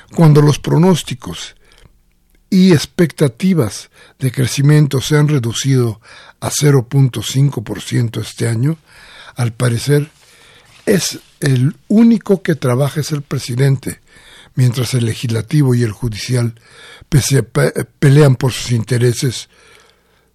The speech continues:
y, y puestos. Ya se dijo que la economía mundial está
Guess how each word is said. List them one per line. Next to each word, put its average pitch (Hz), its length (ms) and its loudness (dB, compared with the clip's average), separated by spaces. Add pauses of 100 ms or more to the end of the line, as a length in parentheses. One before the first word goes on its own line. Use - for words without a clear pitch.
y, 175 420 2 (1080)
y 135 140 0
puestos. - 760 -4 (800)
Ya 127 260 2
se 147 180 2
dijo 135 280 0
que - 140 -8
la 107 80 -6
economía 113 480 0
mundial 113 440 0
está 107 500 -6